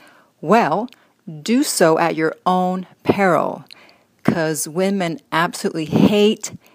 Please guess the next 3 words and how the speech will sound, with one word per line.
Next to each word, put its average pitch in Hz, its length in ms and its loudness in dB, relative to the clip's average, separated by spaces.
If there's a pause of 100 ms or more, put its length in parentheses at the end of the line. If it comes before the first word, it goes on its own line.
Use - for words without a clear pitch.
(120)
hate, 190 500 2 (320)
hate 302 720 4
it - 460 -2